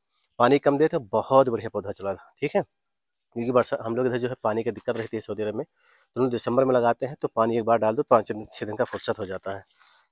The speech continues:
तो इसलिए हम दोस्तों दिसंबर में यहाँ पौधा लगाते हैं। दिसंबर में सऊदी अरब में लगाने से फ़ायदा रहता है, क्योंकि हवा भी कम रहती है, दूसरी बात पानी कम देना पड़ता है। और ये आठ साल के पेड़ देखो,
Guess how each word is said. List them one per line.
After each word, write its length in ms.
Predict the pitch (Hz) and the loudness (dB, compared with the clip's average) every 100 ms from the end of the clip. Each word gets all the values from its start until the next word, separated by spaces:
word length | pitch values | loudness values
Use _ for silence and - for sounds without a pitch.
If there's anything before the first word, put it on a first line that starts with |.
| 127 | -4
तो 40 | |
इसलिए 180 | 123 139 | -2 0
हम 80 | 135 | 0
दोस्तों 220 | 131 143 | -2 -4
दिसंबर 340 | 120 123 120 | -4 -2 0
में 80 | 127 | 2
यहाँ 140 | 117 113 | 2 0
पौधा 220 | 104 113 | -6 -4
लगाते 340 | 110 107 - | -2 -2 -4
हैं। 160 | 117 143 _ | -8 -14 _
दिसंबर 340 | 113 - 117 123 | -12 -6 -4 -2
में 100 | 123 | -4
सऊदी 200 | 117 120 | -4 -4
अरब 100 | 123 | -2
में 60 | 113 | -2
लगाने 240 | 113 123 | -2 -6
से 120 | - | -8
फ़ायदा 240 | - 104 110 | -12 -8 -8
रहता 220 | 120 117 | -6 -8
है, 20 | |
क्योंकि 220 | 113 - | -6 -6
हवा 160 | 107 107 | -2 -2
भी 100 | 107 | -4
कम 160 | - 110 | -8 -10
रहती 200 | 107 110 | -10 -14
है, 100 | 143 | -14
दूसरी 720 | _ _ _ _ _ 110 127 | _ _ _ _ _ -4 0
बात 160 | 139 - | 0 2
पानी 180 | 139 131 | 0 2
कम 160 | 131 107 | 0 -2
देना 140 | 92 | -4
पड़ता 300 | 92 90 92 | -6 -8 -12
है। 80 | 90 - _ _ _ _ _ - | -16 -20 _ _ _ _ _ -2
और 60 | 113 | 4
ये 60 | |
आठ 100 | 123 | 4
साल 140 | - 123 | 4 -2
के 80 | 127 | -2
पेड़ 160 | 120 | -2
देखो, 240 | 110 - | -2 -6